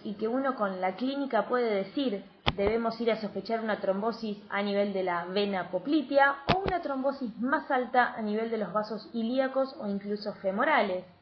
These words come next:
Esto depende fundamentalmente de la localización del edema del miembro inferior. Pero también un gran porcentaje de los casos es una trombosis que se da en pacientes asintomáticos, no sospechada clínicamente.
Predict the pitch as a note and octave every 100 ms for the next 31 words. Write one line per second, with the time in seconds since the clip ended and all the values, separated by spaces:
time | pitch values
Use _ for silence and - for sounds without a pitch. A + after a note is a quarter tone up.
0 | _ _ _ - C#4+ - C#4 C4 C4+ C#4
1 | C4+ A3+ G#3 G3+ G#3+ A#3 B3 C4+ D#4+ A#3+
2 | B3+ - G#3 G3+ G3+ G3 G3 F#3+ A#3 B3
3 | A#3+ G3 A3 A#3+ G#3+ F#3 F#3 F3+ F#3 F3+
4 | F3 F#3 F3 D#3+ D#3 - - - _ _
5 | _ _ _ _ _ - E4+ E4+ G4 G#4
6 | E4+ E4+ F4 D#4 B3+ B3 C#4 C#4 B3 B3+
7 | F4+ F4 F4 E4+ - E4 F#4 E4+ - B3
8 | A#3+ D#4 F4+ E4 - A3 G#3 G#3 A3+ A3+
9 | D4 C4+ - C#4 C#4+ D#4 - G3+ A3 G#3
10 | B3+ C#4 G3+ G3+ - F#3 B3+ E4 F4+ E4+
11 | B3 B3+ D4 A#3+ G3+ A3 G3+ G3+ F#3+ F#3
12 | F3 E3+ D#3+